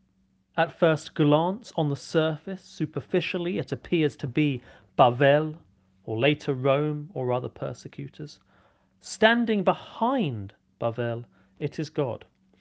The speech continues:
On the one hand, this is terribly overwhelming. This is perhaps some ways extremely tragic and painful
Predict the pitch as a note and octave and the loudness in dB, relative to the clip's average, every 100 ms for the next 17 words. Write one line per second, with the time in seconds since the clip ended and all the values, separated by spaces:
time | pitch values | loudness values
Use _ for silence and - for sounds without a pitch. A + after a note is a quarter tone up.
0 | - - - G3+ G#3+ G#3+ G3+ A3+ C#4 G3 | -20 -20 2 6 8 6 6 2 2 -2
1 | G#3+ G3+ G3+ - _ _ _ - F#3 A3 | -2 -4 -6 -10 _ _ _ -4 0 -2
2 | - G#3+ A3+ A#3 G#3+ G3+ G3+ - _ _ | 4 8 8 8 4 2 0 -6 _ _
3 | _ _ _ _ _ _ _ _ _ - | _ _ _ _ _ _ _ _ _ 2
4 | G3+ F#3+ G#3 A3 A#3+ C3+ G2 - _ _ | 2 4 4 2 2 -2 -6 -14 _ _
5 | F#3 F3+ G#3 F#3 F3 - _ _ _ _ | -6 -2 2 2 0 -8 _ _ _ _
6 | _ D#3+ F3+ F3+ - - - _ _ - | _ -2 -2 -4 -10 -20 -20 _ _ -12
7 | - F#3+ F#3 F#3 F#3 F3+ - _ _ _ | -2 0 2 0 0 -2 -10 _ _ _
8 | _ _ _ _ F3 E3 - - G3 G3 | _ _ _ _ -12 -12 -16 -6 -2 -2
9 | F#3+ F#3 F3 E3 _ _ _ _ _ _ | -2 -2 -4 -8 _ _ _ _ _ _
10 | _ _ _ _ _ _ _ _ - - | _ _ _ _ _ _ _ _ -16 -2
11 | G3+ A#3+ - B2+ - - - D#3 D3+ - | 0 0 -4 -6 -8 -20 -6 -6 -4 -2
12 | F#3 B3 - D3+ C3+ | -2 -2 -6 -8 -12